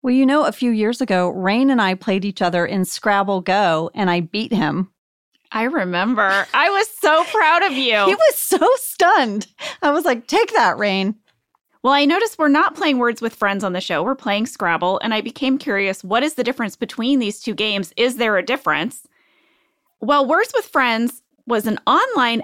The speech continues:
Speaker 2: app that then became a board game version that you can buy. It came out in two thousand and nine, and there's only a few differences. It's basically the layout of the bonus squares.
Speaker 1: Mm-hmm.
Speaker 2: In Scrabble, they go in an X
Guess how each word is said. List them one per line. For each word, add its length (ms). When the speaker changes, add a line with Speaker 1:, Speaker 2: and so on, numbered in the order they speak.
Speaker 2:
app 420
that 280
then 280
became 500
a 80
board 380
game 280
version 640
that 140
you 120
can 180
buy. 480
It 80
came 240
out 120
in 60
two 160
thousand 340
and 140
nine, 460
and 320
there's 360
only 280
a 60
few 220
differences. 840
It's 260
basically 560
the 120
layout 460
of 160
the 60
bonus 400
squares. 600
Speaker 1:
Mm-hmm. 440
Speaker 2:
In 140
Scrabble, 520
they 120
go 200
in 80
an 200
X 540